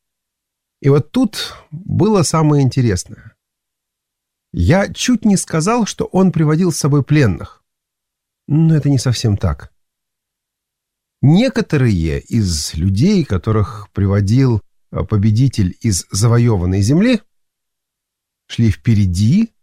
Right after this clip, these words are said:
и эти люди освобождались и становились римскими гражданами.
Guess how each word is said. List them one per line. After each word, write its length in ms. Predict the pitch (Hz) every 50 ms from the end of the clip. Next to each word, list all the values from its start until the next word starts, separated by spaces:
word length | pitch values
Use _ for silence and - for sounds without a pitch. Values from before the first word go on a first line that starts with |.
| _ _ _ _ _ _ _ _ _ _ _ _ _ _ _ _ _ _ _ -
и 220 | 165 151 180 - -
эти 360 | - 196 233 262 247 - -
люди 440 | 208 165 123 101 90 78 - 65 - 95 - _ _ _ _ _ _ _ _ _ _ _ _ _
освобождались 960 | - 117 - - - 180 180 208 214 202 190 220 214 165 98 78 78 - - _ _ _ _ _ _ _ _ _ _
и 260 | - 143 135 143 - - -
становились 600 | - - - 139 135 135 170 196 185 143 - - _ -
римскими 500 | - 131 135 117 95 85 - 107 104 107
гражданами. 680 | 110 123 120 117 107 95 90 80 73 69 60 57 -